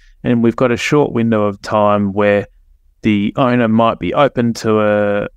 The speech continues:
an offer, so they don't have to spend money on their final presentation things. They might not have to spend on marketing, uh, money, uh, photos and other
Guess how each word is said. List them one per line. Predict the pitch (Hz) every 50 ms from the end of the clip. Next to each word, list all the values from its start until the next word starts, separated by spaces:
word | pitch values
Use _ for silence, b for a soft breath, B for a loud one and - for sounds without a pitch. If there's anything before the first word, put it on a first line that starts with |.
| _ -
an | 113 113
offer, | 117 127 - - - 165 170 165 143
so | - - 107
they | 101 101
don't | 104 113 113 107
have | 107 113 110 - -
to | 110 104 101 104 - - - _ _ - - _ _ _
spend | - - - - - 113 110 110 110 110 104 - - - -
money | 123 117 110 107 110 113 113
on | 107 107 104
their | 101 104
final | 101 - 123 113 110 110 107 104
presentation | - - 107 98 104 101 104 - 113 117 110 - 127 123 117
things. | - 139 143 147 151 151 139 -
They | 113 101 - 104
might | 107 107 117 -
not | 110 98
have | 110 107 -
to | 104
spend | - - - 113 107 107 107 107
on | 104 104 104 101 - - _ _ _ _ _ - - _
marketing, | - 117 113 117 113 95 - 120 117 113 113 113 113 110 113 - - _
uh, | - 110 107 107
money, | 107 110 117 120 123 123 123 123 120 107 - - _ _ - - - _ _ -
uh, | 110 101 104
photos | - - 120 107 107 107 107 107 107 107 104 101 -
and | 107 98 98 101 101 101 104 110
other | 117 110 110 110 107